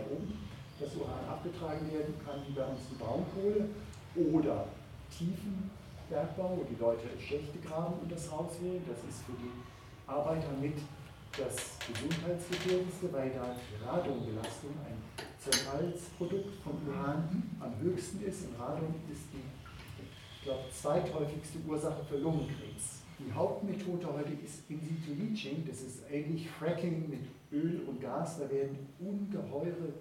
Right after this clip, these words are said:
Chemi-, Mengen an Chemikalien in den Untergrund gepumpt. Ich hab mal die Gelegenheit gehabt, den kasachischen Botschafter in Wien darauf anzusprechen. Er hat gesagt, „Ist doch kein Problem, ist alles unter der Erde.“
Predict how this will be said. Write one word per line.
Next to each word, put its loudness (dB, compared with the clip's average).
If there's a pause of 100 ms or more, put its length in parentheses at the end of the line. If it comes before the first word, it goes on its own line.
Chemi-, -6 (100)
Mengen 0
an -6
Chemikalien -2
in -4
den -4
Untergrund -2
gepumpt. -4 (600)
Ich -8
hab -4
mal 2 (500)
die -8
Gelegenheit 0
gehabt, -4
den -4
kasachischen -2
Botschafter 0
in -4
Wien 4
darauf 0
anzusprechen. -4 (280)
Er -4
hat -4
gesagt, -8 (120)
„Ist -10
doch -4
kein -2
Problem, -2
ist -6
alles -6
unter -4
der 0
Erde.“ 2